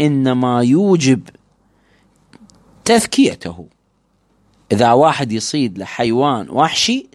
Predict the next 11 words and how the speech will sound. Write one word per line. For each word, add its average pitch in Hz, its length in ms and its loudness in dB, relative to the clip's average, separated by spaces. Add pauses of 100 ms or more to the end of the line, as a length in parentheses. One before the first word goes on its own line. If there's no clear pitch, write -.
تحققت 175 680 -6
التذكية 208 580 -10
فيه. 92 360 -16 (1900)
إذا 254 340 4
تم 277 400 0
بأحد 269 460 -2
الطريقتين، 135 1000 -4 (1900)
الطريقة 196 600 2
الأولى 262 560 2
بكلب 240 480 -2
الصيد، 101 420 -6